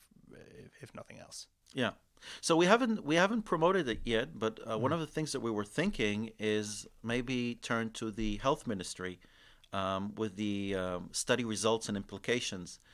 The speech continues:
Speaker 2: And I think that the health ministry can take a new position or a novel position and take steps, or dr-, rather more drastic steps, uh, designed to
Speaker 1: Huh.
Speaker 2: discourage consumption among kids. You know, I, I'll tell you why I think that kids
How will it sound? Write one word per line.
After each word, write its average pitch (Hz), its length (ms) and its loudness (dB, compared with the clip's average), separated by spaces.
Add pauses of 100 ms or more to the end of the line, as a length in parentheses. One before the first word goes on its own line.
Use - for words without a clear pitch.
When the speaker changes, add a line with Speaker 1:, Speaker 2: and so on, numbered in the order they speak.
(220)
Speaker 2:
And 107 100 0
I 110 60 2
think 202 200 -2
that 233 100 -4
the 143 100 -2
health 165 280 2
ministry 117 600 -2
can 143 260 0
take 117 460 2 (440)
a 110 60 -2
new 110 160 2
position 104 800 -4
or 101 200 -2
a 98 40 -4
novel 120 320 2
position 104 600 -4 (560)
and 107 340 0
take 165 260 2
steps, - 520 2
or 110 100 0
dr-, - 140 -12 (280)
rather 135 520 4
more 135 240 4
drastic 120 500 2
steps, - 520 -4 (640)
uh, 107 320 4
designed 123 540 2
to 113 360 0
Speaker 1:
Huh. - 20 -6 (460)
Speaker 2:
discourage 131 680 4
consumption 107 520 -2
among 98 360 -2 (100)
kids. 98 260 -2 (260)
You 139 60 0
know, 190 100 6
I, 131 180 2
I'll 117 120 2
tell 220 200 2
you 254 60 2
why 185 140 4
I 139 60 4
think 156 240 -2
that 135 160 -6
kids - 400 0